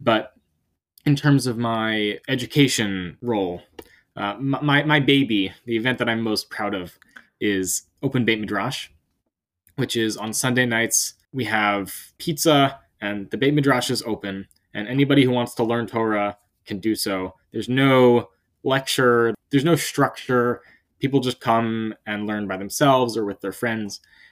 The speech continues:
And it's such a simple event idea, but I wanted to recreate the sort of the sound of Torah that I had in yeshiva, where you walk into the Beit Midrash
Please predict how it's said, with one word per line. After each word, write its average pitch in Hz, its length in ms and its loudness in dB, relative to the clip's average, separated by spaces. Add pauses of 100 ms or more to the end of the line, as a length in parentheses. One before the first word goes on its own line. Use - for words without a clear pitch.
(160)
And 95 420 -6 (140)
it's - 140 -4
such - 440 0
a 165 60 2
simple 143 520 4
event 117 300 -2
idea, 160 500 4
but 113 400 -4 (200)
I 151 60 6
wanted 160 400 2
to 131 680 6
recreate 123 800 0
the - 60 -16
sort 110 220 -4
of 95 120 -6
the 107 60 -8
sound 131 560 0
of 110 200 -8
Torah 113 380 -2
that 98 260 -10
I 107 300 -4
had 110 300 -4
in 101 100 -6
yeshiva, 123 560 -2 (100)
where 104 520 0 (120)
you 131 160 -4
walk 131 280 4
into 117 160 -4
the 117 100 0
Beit 110 180 -2
Midrash 101 680 -6